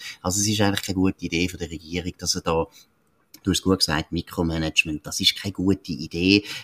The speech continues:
Man hätte jetzt einfach mal können sagen, jetzt ist Stopp. Aber man hätte ja können sagen, ja, wir wissen nicht, wie es im September aussieht, aber im September sind wir vielleicht auch zu achtzig Prozent geimpft, dann ist so eine andere Situation.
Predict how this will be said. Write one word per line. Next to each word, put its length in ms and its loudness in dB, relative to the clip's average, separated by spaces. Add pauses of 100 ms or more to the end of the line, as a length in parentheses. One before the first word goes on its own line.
Man 100 -8
hätte 240 2
jetzt 120 -4
einfach 180 -4
mal 120 2
können 180 -2
sagen, 260 -6
jetzt 180 -6
ist 120 -8
Stopp. 420 2 (480)
Aber 200 -4
man 80 8
hätte 160 6
ja 80 4
können 220 6
sagen, 240 4
ja, 260 6
wir 140 6
wissen 260 4
nicht, 140 2
wie 60 2
es 80 0
im 60 2
September 500 0
aussieht, 580 2
aber 160 -4
im 80 2
September 440 0
sind 180 4
wir 80 0
vielleicht 260 0
auch 80 0
zu 160 -6
achtzig 280 -4
Prozent 460 0
geimpft, 380 4
dann 60 2
ist 140 4
so 100 4
eine 220 0
andere 280 -2
Situation. 720 0